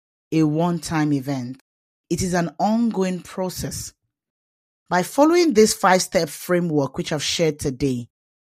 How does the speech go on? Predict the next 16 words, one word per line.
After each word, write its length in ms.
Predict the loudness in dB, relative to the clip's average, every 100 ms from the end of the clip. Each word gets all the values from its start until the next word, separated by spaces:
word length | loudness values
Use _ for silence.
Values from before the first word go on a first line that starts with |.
| _
you 140 | -4
can 220 | -2 -4
develop 460 | -2 2 4 4 2
a 80 | -4
strategy 600 | -4 -2 0 0 -2 2
that 140 | 2
aligns 540 | 2 2 4 2 0 -4
with 180 | -4
your 100 | -4
brand 420 | -2 2 2 0 -6
promise 520 | -8 -8 -10 -14 -16 _ _ _ _ _ -6
and 200 | -4 -4
create 540 | -6 -4 2 2 4
a 60 | 2
consistent, 920 | 2 -4 -4 -2 0 -2 -4 -6 -8 _ _ _ _ _ _ _
personalized, 1000 | -6 -4 -2 0 2 2 2 0 -4 -10